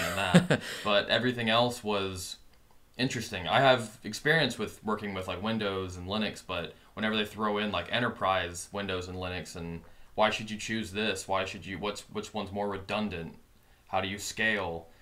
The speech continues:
Speaker 1: And then it's like, okay, that's a lot of questions.
Speaker 2: Yeah, and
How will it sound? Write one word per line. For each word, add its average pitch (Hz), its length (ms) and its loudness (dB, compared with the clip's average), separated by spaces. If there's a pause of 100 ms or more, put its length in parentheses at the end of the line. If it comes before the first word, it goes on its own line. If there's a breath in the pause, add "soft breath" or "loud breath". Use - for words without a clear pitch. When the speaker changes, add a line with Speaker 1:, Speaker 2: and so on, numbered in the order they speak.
(120 soft breath)
Speaker 1:
And 95 100 -6
then 101 100 0
it's 92 140 -6
like, 85 360 -2 (200)
okay, - 160 -10
that's - 180 -4
a 95 40 -6
lot 87 280 0
of 92 60 -6
questions. 85 640 -6 (680 loud breath)
Speaker 2:
Yeah, 180 340 10
and 160 200 4